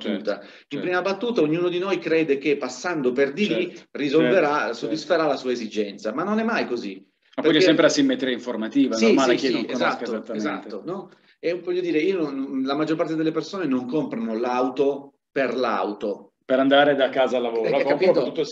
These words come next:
Speaker 2: significato
Speaker 1: comprano per
Speaker 2: che ha.
Speaker 1: tutto il significato che c'è dietro, altrimenti basterebbe un unico modello nero per tutti, voglio dire,
Speaker 2: Che sia
Speaker 1: eh,
Speaker 2: della Ford,
Speaker 1: eh,
Speaker 2: che
Speaker 1: che
Speaker 2: sia
Speaker 1: sia
Speaker 2: nera.
Speaker 1: della Ford, che sia
Speaker 2: <laughs>
Speaker 1: nera, voglio dire, e, e va bene così. Invece uno la vuole gialla, uno la vuole verde, uno la vuole lunga,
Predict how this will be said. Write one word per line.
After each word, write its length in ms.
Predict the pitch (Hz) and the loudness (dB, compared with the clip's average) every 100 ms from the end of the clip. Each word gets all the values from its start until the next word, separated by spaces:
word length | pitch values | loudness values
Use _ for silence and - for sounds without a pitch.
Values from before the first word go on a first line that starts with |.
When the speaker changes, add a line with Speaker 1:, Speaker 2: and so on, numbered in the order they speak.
| 139 185 | -4 -4
Speaker 2:
significato 180 | 190 | -2
Speaker 1:
comprano 280 | 233 233 208 | -2 -2 -2
per 100 | 151 | 0
Speaker 2:
che 40 | 139 | -2
ha. 40 | |
Speaker 1:
tutto 80 | 120 | -4
il 40 | 143 | -8
significato 360 | 139 143 147 | -6 -4 -2
che 80 | 131 | -4
c'è 120 | 127 123 | -6 0
dietro, 340 | 196 143 123 | 4 4 0
altrimenti 400 | 120 156 196 160 | -4 -2 0 0
basterebbe 440 | 131 127 147 139 | -2 -2 -2 0
un 80 | 131 | 0
unico 240 | 160 160 156 | -2 0 0
modello 760 | 151 147 131 117 107 110 107 113 | 4 4 4 0 -2 -4 -8 -6
nero 400 | 151 156 117 113 | -4 -2 -2 -2
per 180 | 143 | -2
tutti, 400 | - 175 180 190 | 0 0 0 0
voglio 220 | 185 139 135 | 0 0 0
dire, 260 | 151 165 | 2 4
Speaker 2:
Che 80 | 156 | 4
sia 140 | 139 | 2
Speaker 1:
eh, 20 | 147 | 0
Speaker 2:
della 220 | 147 147 | 0 -2
Ford, 260 | 160 147 | -2 -2
Speaker 1:
eh, 40 | 135 | -2
Speaker 2:
che 60 | 139 | -2
Speaker 1:
che 40 | |
Speaker 2:
sia 140 | 156 151 | 2 2
Speaker 1:
sia 140 | 160 | 2
Speaker 2:
nera. 80 | 151 | 2
Speaker 1:
della 180 | 156 147 | 2 2
Ford, 320 | 170 - 143 | -2 0 -2
che 80 | 139 | -4
sia 180 | 160 180 | -4 -4
Speaker 2:
<laughs> 40 | |
Speaker 1:
nera, 240 | 170 190 | -2 0
voglio 200 | 185 147 | 0 0
dire, 280 | 147 165 156 | 0 -2 -2
e, 220 | 139 139 143 | -4 -6 -6
e 40 | |
va 120 | 139 | -2
bene 240 | 131 139 131 | -2 -2 -4
così. 340 | 120 104 - - - - | -8 -10 -14 -18 -20 -4
Invece 320 | 143 180 151 | 0 2 4
uno 200 | 156 160 | 4 6
la 140 | 151 | 4
vuole 260 | 143 147 139 | 4 2 2
gialla, 360 | 135 127 131 | 0 0 0
uno 160 | 139 147 | -2 -2
la 100 | 143 | 0
vuole 200 | 143 139 | 2 2
verde, 380 | 135 123 120 131 | 0 -2 -6 -6
uno 160 | 147 | -2
la 100 | 147 143 | -2 0
vuole 260 | 143 139 | 2 2
lunga, 600 | 135 147 135 123 127 - | 2 0 -2 -2 -4 -4